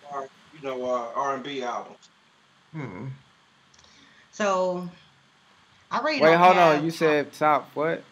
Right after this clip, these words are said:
Speaker 3: uh, Red?
Speaker 1: Five classic albums. It could be either R and B or rap.
Speaker 3: Oh, okay. Go ahead.
Speaker 2: Well, I'm just gonna give you, I really don't really, I really don't
Speaker 1: Just music in
Speaker 2: move,
Speaker 1: general, you
Speaker 2: I
Speaker 1: know.
Speaker 2: really don't move in albums,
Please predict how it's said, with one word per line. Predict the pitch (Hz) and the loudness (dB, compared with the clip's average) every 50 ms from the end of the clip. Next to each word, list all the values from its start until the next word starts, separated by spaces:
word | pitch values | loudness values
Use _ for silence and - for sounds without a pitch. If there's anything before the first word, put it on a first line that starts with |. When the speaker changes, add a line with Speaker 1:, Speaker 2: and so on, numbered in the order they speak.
| _ - - | _ -20 -18
Speaker 3:
uh, | - - - - - 135 | -18 -18 -18 -18 -16 -10
Red? | 127 147 160 165 165 175 - - _ _ _ _ _ _ _ _ _ _ _ _ _ _ _ | -6 -4 -4 -4 -6 -8 -12 -16 _ _ _ _ _ _ _ _ _ _ _ _ _ _ _
Speaker 1:
Five | _ - - - - 147 - 135 - 151 151 151 - - - | _ -20 -20 -18 -16 -14 -14 -14 -14 -14 -12 -12 -12 -14 -14
classic | - - 139 143 147 143 - - - 139 | -14 -10 -8 -6 -6 -6 -6 -8 -8 -8
albums. | 143 139 139 135 123 131 | -6 -6 -6 -8 -10 -10
It | 131 - - | -12 -12 -12
could | 131 120 | -12 -10
be | 135 135 | -10 -8
either | 135 139 131 120 123 - | -8 -8 -8 -8 -6 -4
R | 127 139 139 139 | -2 -2 -2 -4
and | 123 117 | -4 -6
B | 135 139 139 139 131 127 123 | -8 -8 -8 -8 -10 -12 -14
or | 117 117 120 | -14 -12 -10
rap. | 151 160 156 139 - - - - | -10 -8 -10 -10 -12 -16 -14 -12
Speaker 3:
Oh, | 110 110 107 117 113 - | -10 -10 -10 -12 -14 -16
okay. | 113 110 110 113 - _ _ _ _ _ _ _ _ _ _ _ - 131 | -16 -16 -16 -18 -20 _ _ _ _ _ _ _ _ _ _ _ -16 -12
Go | 135 139 | -10 -8
ahead. | 147 147 135 117 | -6 -6 -6 -4
Speaker 2:
Well, | 208 240 | -4 -4
I'm | 285 330 | -4 -4
just | 294 226 226 | -6 -6 -6
gonna | 220 208 190 | -6 -6 -6
give | 185 202 202 - - - _ | -8 -12 -16 -16 -18 -18 _
you, | - 156 - | -20 -12 -8
I | - 233 269 285 269 | -4 -2 -2 -2 -4
really | 277 262 247 233 220 | -4 -4 -4 -4 -4
don't | 196 202 196 190 185 175 170 | -6 -8 -8 -8 -8 -10 -10
really, | 180 190 185 180 175 175 160 151 151 143 - - _ _ _ _ _ _ _ - - _ _ _ - 160 - - - _ _ _ - - - - - - - | -10 -10 -10 -8 -8 -10 -10 -10 -12 -16 -20 -20 _ _ _ _ _ _ _ -20 -20 _ _ _ -20 -20 -20 -20 -20 _ _ _ -20 -20 -20 -20 -20 -12 -8
I | - 269 | -6 -6
really | 277 277 262 233 220 202 | -4 -4 -6 -8 -8 -8
don't | 175 185 180 170 | -10 -10 -10 -10
Speaker 1:
Just | 147 143 185 | -8 -4 -2
music | 196 202 202 - 196 | 0 0 0 -2 -4
in | 196 180 | -8 -10
Speaker 2:
move, | 156 151 | -10 -12
Speaker 1:
general, | 160 165 165 135 117 107 - _ _ _ | -16 -16 -16 -16 -16 -16 -18 _ _ _
you | - 151 | -10 -6
Speaker 2:
I | 185 240 269 | -6 -6 -6
Speaker 1:
know. | - | -6
Speaker 2:
really | 285 285 277 247 | -8 -10 -10 -8
don't | 254 233 226 220 202 196 | -6 -6 -6 -6 -6 -6
move | 202 220 220 220 214 214 | -6 -6 -4 -6 -6 -6
in | 190 175 160 | -8 -10 -10
albums, | - 139 151 160 175 180 180 190 190 190 196 196 196 196 196 196 | -8 -6 -6 -6 -6 -6 -8 -12 -12 -12 -12 -12 -12 -14 -14 -16